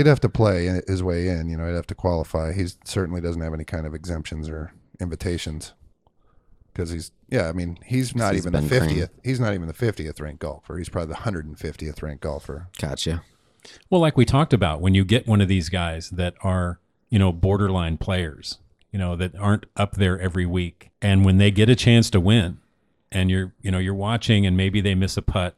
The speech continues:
Speaker 3: you know, or somebody does something and, and gets them in the end, it's such a huge thing for them. It's not a big deal for all the names that you had because they have all the exemptions, they have all the money, they have
Speaker 2: They'll be in the next tournament.
Speaker 1: Yep.
Speaker 3: that, that's not that big a deal for them. But if you're,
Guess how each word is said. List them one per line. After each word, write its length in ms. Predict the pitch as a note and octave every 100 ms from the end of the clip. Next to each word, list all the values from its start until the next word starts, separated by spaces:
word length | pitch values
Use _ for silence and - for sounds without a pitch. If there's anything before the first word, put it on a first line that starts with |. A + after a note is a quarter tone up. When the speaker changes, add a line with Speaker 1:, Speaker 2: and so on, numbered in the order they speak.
| -
Speaker 3:
you 120 | F2
know, 100 | F2+
or 100 | F2+
somebody 480 | - F#2 F#2+ F2+ - _ _ - -
does 220 | G2+ F#2+
something 500 | - G2 - F#2+ F#2
and, 280 | F#2+ F#2 G2+ - -
and 120 | F#2+
gets 160 | G#2 -
them 100 | G2+
in 60 | F2+
the 120 | F#2
end, 300 | A2 F#2 - _ _ _ _ _ _ -
it's 120 | A#2
such 240 | - F#3 C3
a 40 |
huge 360 | - D3 C3+ -
thing 220 | B2+ C3+
for 120 | -
them. 240 | G2 A2 F2
It's 140 | -
not 180 | G#2+ D#3
a 40 |
big 260 | A#2+ A#2+ F#2
deal 240 | A2+ G#2+
for 160 | - F2+
all 100 | F#2+
the 80 | F#2
names 300 | F#2+ G2+ F#2+
that 180 | F#2 F2
you 80 |
had 240 | F2 E2 E2
because 300 | F2+ F#2 E2
they 100 | G#2+
have 180 | B2 G#2+
all 140 | G2+
the 140 | F#2+
exemptions, 560 | F2+ E2 E2 - F2 D#2+
they 160 | G2+ F#2+
have 180 | G2+
all 160 | G2 F#2+
the 80 | F2+
money, 300 | D#2+ D#2+ D#2+
they 160 | F#2
have 140 | F#2+ G2+
Speaker 2:
They'll 60 | A2+
be 120 | B2+
in 80 | B2
the 80 |
next 300 | G2+ D#2+ -
tournament. 360 | - D#2+ D#2 D2
Speaker 1:
Yep. 160 | G#2 - A2+
Speaker 3:
that, 260 | G#2+ G#2+ F#2+
that's 260 | G#2+ -
not 280 | A2 A#2 - _ - -
that 200 | G2+ E2
big 140 | G2+
a 40 | F#2
deal 260 | G2+ C#3
for 120 | - F#2
them. 280 | F2 F2+ - _ -
But 100 | F#2+
if 160 | -
you're, 340 | G2 B2 B2